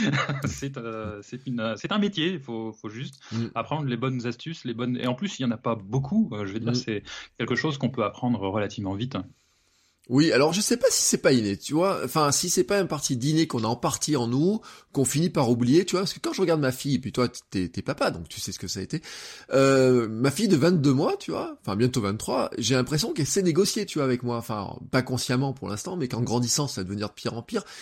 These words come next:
Speaker 2: Mais tu vois, le côté négociateur, « Tiens, je voudrais bien faire ça, et cetera. Alors je vais essayer une méthode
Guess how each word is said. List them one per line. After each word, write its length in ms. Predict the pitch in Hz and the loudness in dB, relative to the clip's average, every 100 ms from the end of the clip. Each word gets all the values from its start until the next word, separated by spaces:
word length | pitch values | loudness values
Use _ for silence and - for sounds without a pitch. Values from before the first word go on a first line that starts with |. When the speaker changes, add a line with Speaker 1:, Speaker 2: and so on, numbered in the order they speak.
| - - | -12 -4
Speaker 2:
Mais 80 | 123 | 2
tu 60 | |
vois, 100 | 202 | 2
le 60 | 220 | 4
côté 260 | 170 165 156 | 2 4 4
négociateur, « 720 | 131 135 139 131 147 147 127 | 4 2 2 -2 -2 -2 -2
Tiens, 100 | 208 | -4
je 60 | 147 | -2
voudrais 160 | 110 | -2
bien 140 | 185 208 | -2 -2
faire 200 | 170 - | -2 -2
ça, 320 | 165 156 165 | 0 0 -2
et 40 | |
cetera. 440 | 147 131 143 135 160 | -4 -4 -2 0 0
Alors 140 | 123 | 0
je 60 | 107 | 0
vais 60 | |
essayer 160 | 123 131 | 0 2
une 80 | 123 | 2
méthode 300 | 131 131 | 4 2